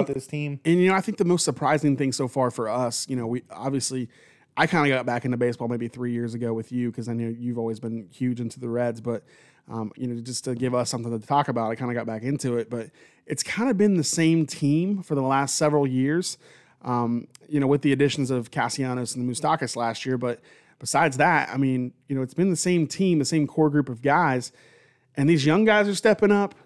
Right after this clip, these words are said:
Speaker 1: Um, some veterans are stepping up. We can't fail to mention Tucker Barnhart. I mean, we both have talked about it in the past. You know, he's been an offensive, um, limitation to this squad in the past. Um, you know, a lot of pop-ups to the infield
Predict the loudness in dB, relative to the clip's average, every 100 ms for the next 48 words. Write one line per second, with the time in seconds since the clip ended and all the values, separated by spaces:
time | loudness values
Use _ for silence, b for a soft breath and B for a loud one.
0 | _ -2 -2 -2 -2 0 0 0 -2 -2
1 | 0 0 2 2 0 -6 -4 -4 0 2
2 | 4 4 2 0 -2 0 0 0 2 2
3 | 2 2 B B B B B -4 2 4
4 | 6 4 6 6 4 0 -6 0 0 2
5 | 2 2 0 0 4 4 2 0 0 0
6 | 2 2 2 0 -4 -2 -2 -2 0 -2
7 | -4 b b b b -4 -2 0 2 2
8 | 2 0 2 0 -2 -2 -4 0 2 4
9 | 2 0 -2 -2 -2 -2 -6 -12 b b
10 | -12 -6 -4 -4 -4 -2 2 2 2 2
11 | 2 0 -2 0 2 2 0 -2 -2 -2